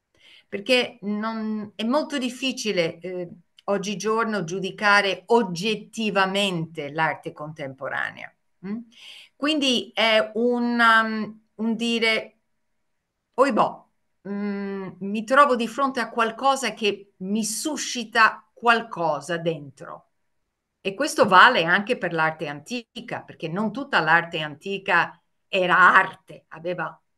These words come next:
una funzione religiosa, aveva una funzione pratica, aveva, eh, no? Ecco. Quindi, mm, i, i, l'estetica a cui si riferiva, ehm, Desideri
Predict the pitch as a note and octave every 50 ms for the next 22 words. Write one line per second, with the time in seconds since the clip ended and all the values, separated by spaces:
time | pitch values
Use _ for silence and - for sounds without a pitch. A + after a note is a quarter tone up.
0 | _ - F3+ E3+ D#3 - - D3 C#3 - F3 E3+ D#3+ D3+ _ - F3 E3+ F3 F3
1 | E3+ E3 D3+ D#3 F#3+ G#3 A3+ A3+ G#3 F#3 G3 F3 E3 F3 E3+ E3 E3 E3 D#3+ D3+
2 | D#3 - D#3+ C#3+ - - D#3 D#3+ D#3 - G3 A3+ A3+ G#3 G3+ G#3 - G3 F#3+ -
3 | G3 F3 E3 E3 - _ _ _ _ _ _ - F3+ E3+ F#3 F3+ F3 E3+ D#3+ -
4 | - - F#3+ G#3 A3 A3 - _ - E3+ G#3 A3 - - _ _ _ - D#3+ -
5 | _ _ _ _ _ _ _ _ _ _ - C#4 D4 C#4 B3+ B3 A#3 - - -
6 | G3+ G#3+ G#3+ G#3+ G#3+ G#3+ G#3+ G#3+ G#3+ G#3+ - - _ _ _ - - - G3 G3
7 | - - F3 G3 - F2 - G2 - - _ _ _ _ _ _ _ _ _ _
8 | _ _ - G3 G#3+ B3+ D#4 D4+ - - - - C#4+ C4+ C#4 C4+ C#4 D#4 D4+ D4
9 | - C4 A3 G#3+ - A#3+ A#3+ G#3+ - A3+ A3+ A3+ A3 G#3 - B3+ B3 A#3 A3+ G3+
10 | A3 G#3 G3 F3+ - - F#3 F3+ F3+ F3 E3+ F3+ F3 F3 E3 E3 E3 D#3+ D#3+ D#3+
11 | D#3+ D#3 D#3 D#3 D#3 D#3 D#3 D3+ D#3 D3 - _ _ _ _ _ - E3+ E3+ A3
12 | A#3 G#3 C4+ C#4+ A3+ A3+ G#3+ G#3 G3+ G3+ G3 G3 G#3+ A#3 B3 B3+ C4+ C4 C4